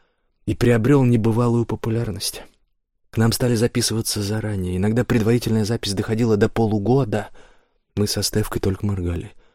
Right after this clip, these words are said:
А после того, как наш салон организовал и с блеском отработал свадьбу самого Ямпольского,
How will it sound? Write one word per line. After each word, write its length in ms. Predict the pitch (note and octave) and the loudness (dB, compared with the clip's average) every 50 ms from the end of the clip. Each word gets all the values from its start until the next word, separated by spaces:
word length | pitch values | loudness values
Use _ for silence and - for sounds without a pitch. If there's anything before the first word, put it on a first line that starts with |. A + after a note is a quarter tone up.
| _ _ _ _ _ | _ _ _ _ _
А 80 | - - | -8 -4
после 260 | - A#2+ - - A2 | -2 -2 -2 0 0
того, 140 | A#2+ B2 A2+ | 0 0 0
как 140 | - - A2 | 0 0 0
наш 200 | A2+ A2 G#2 - | 2 2 2 0
салон 360 | - G#2 G#2+ A2+ A2+ A2 - | 0 0 2 4 2 2 2
организовал 640 | A#2 G2+ F#2+ F2 G2+ G#2+ G2+ F2+ G#2 A2 A#2 A#2+ A2 | 2 0 2 4 4 4 4 4 2 2 2 0 0
и 140 | - A2+ | 2 0
с 80 | G#2 F2+ | 0 0
блеском 420 | E2+ G2+ A#2 A2 - - A2+ G#2 - | 2 2 2 2 2 2 0 -2 -2
отработал 460 | - - G#2+ G2+ G2+ A2 G#2+ G#2+ G#2 | -2 -4 -2 0 0 0 2 2 0
свадьбу 420 | - - - G#2 A2 G#2 F#2 F2 G2 | 0 0 0 0 0 0 0 0 -2
самого 520 | - - G2+ G2 F#2+ G2 G2 G2 G2 F2+ | -2 0 2 4 4 6 6 8 6 6
Ямпольского, 1040 | E2 E2+ F2+ F2 E2+ - - - A2+ C3 B2 - - - - F#2 E2+ D#2 - F2 E2+ | 6 4 2 0 0 -2 0 0 0 0 0 -2 -6 -4 0 0 0 0 -2 -4 -4